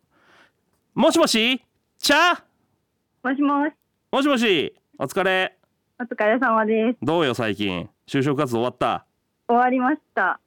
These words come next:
Speaker 1: 昔抱いていた夢とはかけ離れた職に就くことになった？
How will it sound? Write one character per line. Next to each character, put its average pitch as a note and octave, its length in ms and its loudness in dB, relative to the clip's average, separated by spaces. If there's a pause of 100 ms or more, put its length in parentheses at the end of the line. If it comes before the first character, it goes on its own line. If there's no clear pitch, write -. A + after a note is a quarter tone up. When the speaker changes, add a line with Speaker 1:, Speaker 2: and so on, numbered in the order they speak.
(400)
Speaker 1:
昔 C3+ 680 0
抱 C#3+ 220 0
い C3 40 0
て A#2+ 100 2
い G#2+ 80 0
た A2 80 -2
夢 A2 220 0
と G#2+ 100 -4
は F#2 280 -2 (260)
か A#2 120 -6
け C3 100 -2
離 D3 160 0
れ B2 60 0
た G2+ 80 -4
職 G#2+ 200 -4
に G#2+ 100 0
就 - 100 -10
く - 20 -18
こ C#3 100 -4
と A#2 80 -2
に G#2+ 60 0
な C3 100 0
っ - 80 -14
た？ G#2+ 260 -4